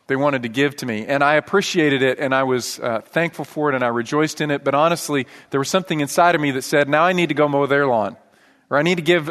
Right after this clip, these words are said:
a gift certificate," or, "I need to do something. I need to do something in return." You know, th-, there's something about us as adults, I think it's pride,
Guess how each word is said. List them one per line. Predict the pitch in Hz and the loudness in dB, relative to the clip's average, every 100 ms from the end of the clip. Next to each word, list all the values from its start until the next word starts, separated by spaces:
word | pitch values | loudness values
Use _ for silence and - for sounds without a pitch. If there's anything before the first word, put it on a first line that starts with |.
| 143 | -6
a | |
gift | 139 175 - | 0 0 0
certificate," | 156 - 143 135 127 123 | -4 -2 -4 -2 -2 0
or, | 135 | 2
"I | |
need | 175 | 2
to | 185 | 2
do | 170 | 0
something. | - - 202 202 156 | -2 0 0 0 0
I | 147 | 0
need | 160 196 | 0 -2
to | |
do | 165 165 | -4 -4
something | - 196 190 170 | -2 -2 -2 -4
in | 156 | -2
return." | 143 139 185 180 131 - - - | -2 -4 -2 0 -2 -6 -20 -10
You | 165 | -2
know, | 185 | -2
th-, | 185 139 | -2 -2
there's | 170 - | -4 -2
something | 233 269 208 | -2 0 0
about | 160 170 190 | 4 6 6
us | 170 156 | 2 -2
as | |
adults, | 135 151 160 - | -2 2 2 2
I | 135 | 0
think | - 262 | 0 0
it's | 220 | -2
pride, | - - 156 117 101 | -2 2 4 4 0